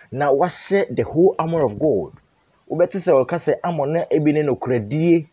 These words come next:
ebi ne gyidie, ebi ne Nyankopɔn asɛm. Ah, sɛ wokura mu a, na kyerɛ sɛ, yes, wahyɛ the whole armor of God. No devil ntumi ɛn-, ɛn attack, ntumi ɛnyɛ wo hwee. No, it's a lie. Nso ɛnnɛ no, wo-, wo-, wohwɛ nneɛma a ɛkɔ no a,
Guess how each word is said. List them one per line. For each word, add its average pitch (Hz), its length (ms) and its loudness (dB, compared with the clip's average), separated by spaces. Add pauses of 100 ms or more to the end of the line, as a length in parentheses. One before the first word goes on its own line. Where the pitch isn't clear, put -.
(500)
ebi 135 300 0
ne 185 140 0
gyidie, 151 600 0
ebi 135 220 0
ne 190 120 0 (100)
Nyankopɔn 175 460 -2
asɛm. 160 540 -2 (220)
Ah, 208 120 -4
sɛ 175 200 2
wokura 202 460 0
mu 196 100 2
a, 120 160 2 (220)
na 160 80 -2
kyerɛ 135 180 -4
sɛ, 131 140 0
yes, 151 280 0
wahyɛ 165 280 -8
the 113 80 0
whole 143 320 0
armor 131 220 -2
of 87 120 -4
God. 95 220 -2 (240)
No 196 420 2
devil 127 640 0
ntumi 135 440 -4
ɛn-, 135 300 -6
ɛn 139 220 -8
attack, 98 300 -10
ntumi 139 520 -4
ɛnyɛ 139 180 -4
wo 165 80 -2
hwee. 101 220 -8
No, 147 240 -4
it's 110 180 -4
a 120 60 -4
lie. 123 300 -8 (500)
Nso 156 260 2
ɛnnɛ 202 280 2
no, 202 180 -2 (280)
wo-, 196 180 -2
wo-, - 140 -6 (140)
wohwɛ 254 260 -4
nneɛma 208 540 -2
a 196 100 2
ɛkɔ 190 260 -2
no 185 100 -2
a, 101 220 -2